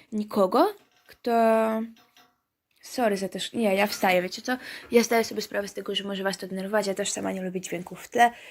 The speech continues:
usiądę w innym miejscu, mam słabszy internet tu, ale być może, e, nie będzie wam skrzypiało. Mm, co chciałam, zapomniałam, co chciałam powiedzieć. Nieważne. Tak.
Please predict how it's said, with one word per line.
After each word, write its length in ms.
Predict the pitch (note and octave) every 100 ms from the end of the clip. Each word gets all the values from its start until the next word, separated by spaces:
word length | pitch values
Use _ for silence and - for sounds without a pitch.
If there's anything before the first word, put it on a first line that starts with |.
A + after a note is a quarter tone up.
| - -
usiądę 320 | F#3+ G3+ F#3
w 60 | F#3+
innym 280 | G3 G3
miejscu, 320 | G#2 G#2 - F#3+
mam 140 | F#3
słabszy 360 | - G3 - F3
internet 420 | E3+ G3 G3 F3+
tu, 120 | - F3+
ale 220 | F3 F3 - - - -
być 120 | F3
może, 280 | F#3 F#3 F3+ _ _ -
e, 320 | E3+ E3+ E3
nie 180 | F3 F3
będzie 220 | F3 F3
wam 180 | E3+ E3+
skrzypiało. 500 | - - F#3+ F3 - - - _ -
Mm, 400 | F#3 F#3+ F#3+ F#3+ F#3 _ _ _ _ _ _ _ _ _ A3
co 100 | G#3
chciałam, 460 | G3+ G#3 G3 G#3 G#3 -
zapomniałam, 380 | A3 A3 G#3+ G#3
co 80 | G#3
chciałam 240 | - G3+
powiedzieć. 440 | G3+ G3 F3+ F3 - _ _ - - -
Nieważne. 380 | - F3 F#3+ - - _ _ _ _ -
Tak. 420 | - - - -